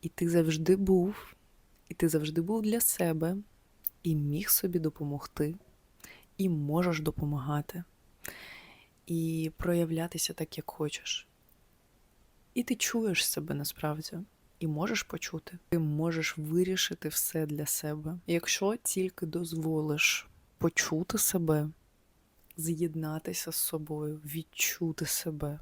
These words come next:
Це, в принципі, схоже на те, що я роблю на зануреннях, але от з, в плані занурень це було найлегше, що могло бути. І, м, такий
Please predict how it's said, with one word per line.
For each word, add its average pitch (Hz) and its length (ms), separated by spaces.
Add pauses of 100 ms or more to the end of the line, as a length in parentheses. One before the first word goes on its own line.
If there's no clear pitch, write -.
(100)
Це, 262 160
в 240 80
принципі, 196 520
схоже 156 480
на 151 120
те, 151 160
що - 180
я 151 60
роблю 156 320
на 156 140
зануреннях, 160 880 (360)
але 175 420
от - 220 (240)
з, 156 400
в - 140
плані 165 600 (140)
занурень 170 760 (420)
це - 180
було 156 300
найлегше, 160 760
що 143 580 (220)
могло 147 400
бути. 190 560 (760)
І, 190 480 (540)
м, 156 640 (600)
такий 151 380